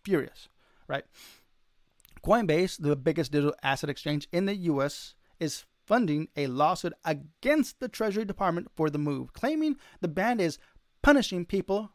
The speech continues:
who did nothing wrong and results in people having less privacy and security.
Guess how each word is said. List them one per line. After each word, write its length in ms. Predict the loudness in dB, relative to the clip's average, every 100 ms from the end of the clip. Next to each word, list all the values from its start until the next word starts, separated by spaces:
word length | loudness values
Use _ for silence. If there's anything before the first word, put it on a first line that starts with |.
| -4
who 140 | -4
did 240 | 2 2
nothing 500 | 2 2 0 2 2
wrong 360 | 4 4 2 -2 -12 -20 _ -4
and 200 | -4 -2
results 420 | -4 0 0 -2
in 140 | -8
people 240 | -6 -6 -4
having 340 | -2 0 2
less 200 | 0 0
privacy 560 | 0 0 2 -4 -6 -6
and 180 | -6 -8
security. 580 | -10 -4 0 0 -2